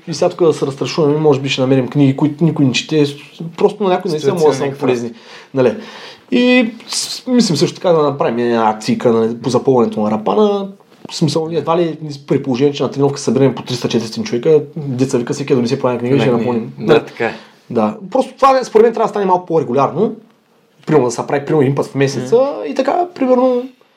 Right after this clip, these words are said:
Speaker 1: като е поставено пълно, в един момент, не знам, може би
Speaker 2: Да.
Speaker 1: няма да се усеща така липса, нали, в един момент са празни рафтовете, което не е окей за мен.
Speaker 2: Да, а понеже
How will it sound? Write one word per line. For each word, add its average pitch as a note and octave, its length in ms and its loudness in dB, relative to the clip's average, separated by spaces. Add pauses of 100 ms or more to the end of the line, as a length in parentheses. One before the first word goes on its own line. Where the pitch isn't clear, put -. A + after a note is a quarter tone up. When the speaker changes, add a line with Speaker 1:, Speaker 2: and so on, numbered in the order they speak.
(580)
Speaker 1:
като F3 180 -2
е - 40 -8
поставено A#3+ 360 -2
пълно, A#3+ 300 2
в A3+ 40 -6
един A3 140 0
момент, F#3 300 2
не F3 100 -2
знам, B2 300 0
може C#3+ 180 2
би D3+ 120 4 (760)
Speaker 2:
Да. A#2 60 -6 (140)
Speaker 1:
няма D3+ 160 0
да B2+ 40 -2
се C#3+ 100 -6
усеща C3+ 260 -4
така C3 160 0
липса, C#3 360 0
нали, C3 280 -2
в B2+ 80 -14
един C3+ 120 2
момент A#2 280 0
са - 180 -12
празни B2+ 320 -4
рафтовете, A2+ 360 -6
което - 240 -8 (400)
не B2+ 120 -6
е A#2+ 60 4
окей G2+ 320 -2 (160)
за A#2 120 0
мен. G#2+ 220 0 (220)
Speaker 2:
Да, - 120 -20
а A#2 180 -4
понеже C3+ 420 0